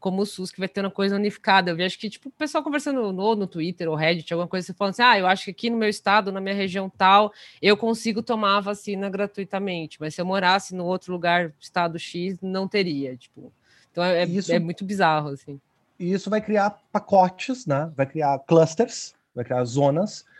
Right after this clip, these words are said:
Speaker 2: de maior ou menor desenvolvimento dentro dos Estados Unidos, o que, o que ajuda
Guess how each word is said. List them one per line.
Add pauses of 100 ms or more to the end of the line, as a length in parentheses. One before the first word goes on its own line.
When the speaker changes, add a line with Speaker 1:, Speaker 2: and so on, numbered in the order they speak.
(160)
Speaker 2:
de
maior
ou
menor
desenvolvimento
dentro
dos
Estados
Unidos,
o
que,
o
que
ajuda